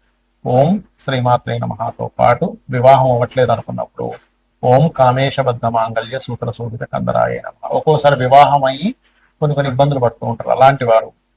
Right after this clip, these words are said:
ఓం శివకామేశ్వరాంకస్త శివా స్వాధీన వల్లభాయ నమః. లేదంటే అప్పులు ఉన్నాయండి, సర్పదోషం వల్ల నాకు అప్పులు అయిపోయాయని చెప్తున్నారు అన్నప్పుడు ఓం అపర్ణాయ నమః. ఫైనాన్షియల్ గా బాగా గ్రోత్ రావాలి, ఓం సంపత్కరీ సమారూఢ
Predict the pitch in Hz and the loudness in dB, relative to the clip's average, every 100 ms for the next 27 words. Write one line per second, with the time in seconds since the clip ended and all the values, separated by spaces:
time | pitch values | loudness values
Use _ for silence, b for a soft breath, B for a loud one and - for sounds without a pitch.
0 | _ _ _ 131 127 165 196 143 135 143 | _ _ _ -2 0 0 -4 0 2 6
1 | 139 139 131 131 123 120 120 - 135 170 | 4 4 -2 0 2 2 -2 0 6 6
2 | 175 135 135 156 - 147 160 117 120 - | 4 4 8 8 6 6 6 6 -2 -4
3 | - - - - _ - 123 139 147 139 | -6 -2 -4 -4 _ -12 -6 -2 4 4
4 | - 151 147 139 135 131 139 - b - | 2 -6 -2 -2 -2 -4 -6 -8 b 0
5 | 143 - 147 147 147 143 135 127 120 131 | 2 4 4 2 2 -2 0 0 0 -2
6 | 135 127 127 120 - 123 117 85 - 151 | -4 -2 -4 -4 -6 0 0 0 -6 -6
7 | 127 131 147 - 120 120 117 117 - - | 0 0 0 -2 -2 0 -2 -2 -10 -14
8 | - - _ _ _ - 160 180 175 180 | -14 -20 _ _ _ 0 6 8 6 6
9 | 175 156 147 143 147 143 131 131 131 120 | 8 10 10 8 6 2 0 0 6 8
10 | 113 113 123 _ _ _ _ _ 120 127 | 8 4 0 _ _ _ _ _ 2 2
11 | 190 220 - - 131 147 - 147 147 147 | 2 -2 -4 0 2 2 4 4 4 4
12 | 131 131 127 120 120 120 127 | 2 6 6 6 4 -2 4